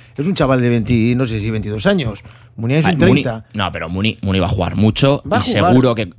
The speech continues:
Speaker 2: que, a ver, ya tiene una edad, ha superado unas lesiones, es normal que después del año pasado que no acabó bien,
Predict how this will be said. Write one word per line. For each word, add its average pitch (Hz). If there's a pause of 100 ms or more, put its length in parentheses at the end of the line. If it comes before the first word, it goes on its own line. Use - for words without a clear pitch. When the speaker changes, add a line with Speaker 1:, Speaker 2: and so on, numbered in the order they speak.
(320)
Speaker 2:
que, 90
a -
ver, 95
ya 90
tiene 95
una 95
edad, 117
ha -
superado 95
unas 95
lesiones, 113
es 101
normal 104
que 104
después 101
del 101
año 101
pasado 101
que 101
no 98
acabó 98
bien, 110